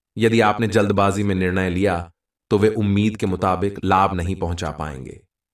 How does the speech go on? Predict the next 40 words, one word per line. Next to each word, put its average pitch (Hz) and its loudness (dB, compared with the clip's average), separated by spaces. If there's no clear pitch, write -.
आपका 98 0
ऊर्जा 104 0
से 107 -2
भरा 104 -2
और 104 2
जिंदा 104 2
दिल 101 0
और 101 -2
गर्मजोशी 98 0
से 104 -4
भरा 90 -2
व्यवहार 92 -2
आपके 104 0
आसपास 95 -2
के 73 -8
अपने 107 0
लोगों 95 0
को 95 -4
खुश - -4
कर 82 -6
देगा। 69 -10
साथ 101 0
ही 78 -12
जीवन 104 0
में 101 0
आपके 90 -4
भी 95 -4
खुशियां 85 -6
प्राप्त 71 -8
होंगी। 71 -12
आप 101 2
जीवन 104 2
में 87 -4
सच्चे - -2
प्रेम 104 0
की 104 -8
कमी 98 -2
का 101 -6
अनुभव 90 -4
करेंगे। 73 -10